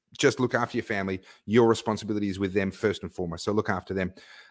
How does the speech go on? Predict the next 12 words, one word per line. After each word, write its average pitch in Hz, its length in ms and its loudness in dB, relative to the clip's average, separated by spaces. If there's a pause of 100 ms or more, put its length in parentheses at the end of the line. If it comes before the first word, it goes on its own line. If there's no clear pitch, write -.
Uh, 107 160 6
but 107 160 6
I 120 80 12
plan 135 260 4
to 123 60 2
bring 117 160 4
you 107 160 6
a - 20 6
lot 113 140 4
more 101 180 0
interesting 104 420 -6
guests, 123 420 0